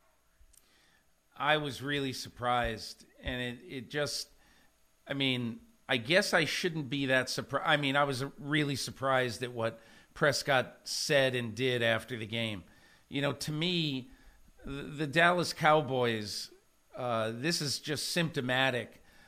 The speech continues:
of the fact that, in my opinion anyway, I think Mike McCarthy needs to stand up in front of the team in his first meeting in the, in the off season,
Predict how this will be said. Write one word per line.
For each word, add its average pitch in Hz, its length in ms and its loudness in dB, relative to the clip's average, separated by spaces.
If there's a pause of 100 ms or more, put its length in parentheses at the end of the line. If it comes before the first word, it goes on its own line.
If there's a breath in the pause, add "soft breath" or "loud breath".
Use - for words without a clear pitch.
(160 soft breath)
of 120 540 2
the 127 80 -6
fact 135 440 0
that, 120 280 -2
in 127 200 -4
my 156 260 4
opinion 139 520 0
anyway, 104 520 -4
I - 320 -20
think 202 160 -2
Mike 165 200 0
McCarthy 156 560 0
needs 127 300 -4
to 110 80 -8
stand 143 400 -2
up 139 160 2
in 123 80 -6
front 139 260 -4
of 127 60 -4
the 123 80 -6
team 127 460 -6 (260 soft breath)
in 117 60 -6
his 123 160 -6
first 143 400 -4
meeting 131 400 -2
in 113 100 -6
the, 113 120 -6
in 120 280 -10
the 120 140 -2
off 120 240 0
season, 98 480 -6